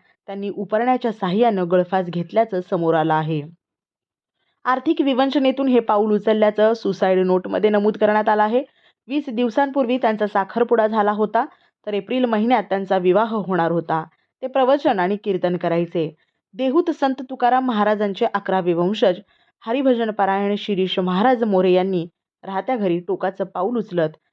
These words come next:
आपलं जीवन संपवलं. आर्थिक विवंचनेतून हा निर्णय घेतल्याचा अंदाज वर्तवला जात आहे. या घटनेमुळे देहू गावावर शोककळा पसरली आहे.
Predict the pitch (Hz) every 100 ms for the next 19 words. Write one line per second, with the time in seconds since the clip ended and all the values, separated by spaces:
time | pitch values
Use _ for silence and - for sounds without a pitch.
0 | _ 160 - 175 170 170 165 170 175 160
1 | 165 156 151 156 _ _ _ - 233 240
2 | 320 254 220 262 262 262 226 208 196 202
3 | _ _ 208 190 185 - 208 226 233 175
4 | 185 196 202 202 165 - 180 220 190 170
5 | 165 160 165 170 175 175 180 180 165 151
6 | _ _ _ - 240 240 247 311 294 294
7 | 240 220 233 226 220 220 226 220 202 196
8 | 202 214 220 226 214 233 226 233